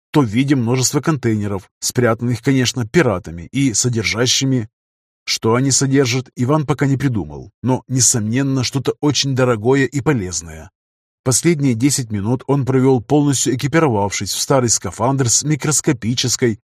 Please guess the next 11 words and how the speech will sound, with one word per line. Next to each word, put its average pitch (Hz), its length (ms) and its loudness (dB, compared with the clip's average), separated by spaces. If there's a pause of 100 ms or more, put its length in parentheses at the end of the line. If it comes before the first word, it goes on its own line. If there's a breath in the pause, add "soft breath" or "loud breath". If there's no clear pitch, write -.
(100)
по 139 80 0
меркам 131 360 0
Содружества, 120 840 0
автономностью. 85 920 -2 (360)
За 120 160 0
спиной 123 520 0
он 147 140 0
закрепил 135 420 0
мешок 139 420 -2
с - 60 0
пакетами. 95 580 -6